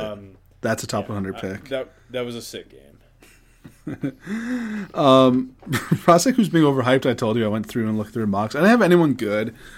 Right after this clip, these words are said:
Speaker 2: but I, I, th-, I still feel like it's, uh, maybe I'm just a hater at this point.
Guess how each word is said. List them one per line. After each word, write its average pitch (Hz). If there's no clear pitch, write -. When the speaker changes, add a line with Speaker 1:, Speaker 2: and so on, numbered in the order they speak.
Speaker 2:
but 147
I, 113
I, 170
th-, 302
I 185
still 285
feel 277
like 226
it's, -
uh, -
maybe 113
I'm 104
just -
a 104
hater 101
at 107
this 117
point. 127